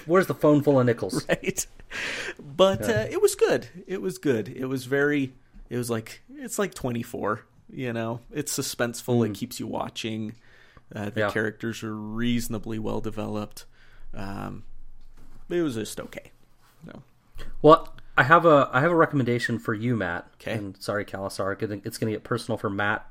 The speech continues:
Speaker 1: and Scad for just a minute. Uh,
Speaker 2: Mm, Daddy
Speaker 1: my
Speaker 2: likes it
Speaker 1: wife,
Speaker 2: personal.
Speaker 1: yeah, <laughs> Aowen is watching right now, uh, the, uh, Better Call Saul.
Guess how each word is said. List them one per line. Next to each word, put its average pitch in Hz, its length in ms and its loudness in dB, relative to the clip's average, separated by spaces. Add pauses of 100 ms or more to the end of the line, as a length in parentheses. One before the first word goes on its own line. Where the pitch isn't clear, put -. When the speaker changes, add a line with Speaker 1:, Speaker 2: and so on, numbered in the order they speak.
Speaker 1:
and 104 140 -4
Scad 95 380 -4
for 98 160 -6
just - 180 -10
a 98 40 -6
minute. 92 320 -8 (680)
Uh, 104 240 -2
Speaker 2:
Mm, 107 320 -12
Daddy 113 280 -4
Speaker 1:
my 123 160 6
Speaker 2:
likes 117 80 4
it 127 40 4
Speaker 1:
wife, 160 220 2
Speaker 2:
personal. - 540 -14 (960)
Speaker 1:
yeah, 117 280 0
<laughs> - 60 -20
Aowen 151 640 8
is 117 140 0
watching 104 640 -2
right 101 180 -2
now, 95 400 -6 (580)
uh, 95 540 -2 (640)
the, 107 480 -4
uh, 92 360 -2 (1120)
Better 117 220 4
Call 104 220 0
Saul. 90 380 -2